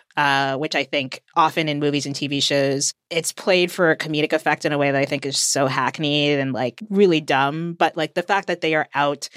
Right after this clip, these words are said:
in the woods and they both are at the point where lots of stuff has gone down <laughs> and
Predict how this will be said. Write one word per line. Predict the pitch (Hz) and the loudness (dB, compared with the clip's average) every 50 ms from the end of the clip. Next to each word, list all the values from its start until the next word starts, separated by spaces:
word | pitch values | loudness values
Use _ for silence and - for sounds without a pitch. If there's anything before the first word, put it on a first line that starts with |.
| - - - - _ _ | -20 -20 -20 -20 _ _
in | - 226 226 | 0 4 4
the | 220 202 | 4 4
woods | 180 156 156 151 147 147 147 147 156 - - - - | 4 4 4 4 4 4 2 0 -2 -6 -6 -4 -4
and | 170 165 156 151 147 143 139 147 | -2 0 2 2 2 2 0 -2
they | 139 - 165 151 160 147 147 143 | -6 -8 -4 0 0 0 0 0
both | 139 - 175 170 185 175 - | 0 2 4 4 4 4 2
are | 175 170 | 0 -2
at | 165 160 | -2 -2
the | 165 | -6
point | 156 - - 151 143 139 143 139 | -8 -6 -6 -4 -4 -4 -6 -6
where | - 151 143 139 135 135 135 131 - - _ _ - | -4 -2 0 0 0 0 0 -2 -4 -8 _ _ -10
lots | 151 165 175 185 180 - | -2 2 2 2 2 0
of | 175 156 | -2 -2
stuff | - 151 147 | 0 0 0
has | - 151 147 | 0 -2 -2
gone | - 143 135 139 131 | -2 -2 -2 0 2
down | 143 135 135 131 127 135 135 - - - - - - - - | 2 2 2 0 -2 -4 -4 -4 -2 0 0 0 -2 -4 -2
<laughs> | - - - - 294 - - | -2 -2 -2 -2 -4 -2 2
and | - 247 214 190 185 | 4 4 2 2 -2